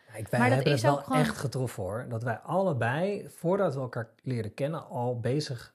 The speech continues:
Speaker 1: heel erg intensief bezig waren met persoonlijke ontwikkeling en groeien.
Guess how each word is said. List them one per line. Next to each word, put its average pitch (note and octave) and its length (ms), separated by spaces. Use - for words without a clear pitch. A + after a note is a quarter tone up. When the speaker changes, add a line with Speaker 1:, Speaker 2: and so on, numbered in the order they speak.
Speaker 1:
heel D3+ 180
erg C3 160
intensief B2 320
bezig A#2+ 200
waren A2 260
met A2 140
persoonlijke A#2 380
ontwikkeling A2+ 440
en A#2 140
groeien. D3+ 520